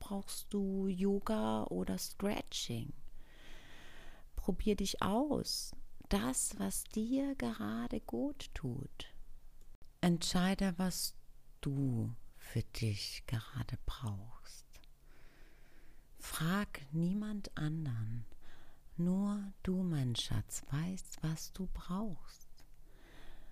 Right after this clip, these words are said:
Probier dich aus, es gibt keine Grenzen. Schenke dir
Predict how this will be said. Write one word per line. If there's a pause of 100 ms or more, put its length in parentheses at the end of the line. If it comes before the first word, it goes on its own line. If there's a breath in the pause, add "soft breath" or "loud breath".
(580 loud breath)
Probier
dich
aus,
es (100)
gibt
keine
Grenzen. (1200 loud breath)
Schenke
dir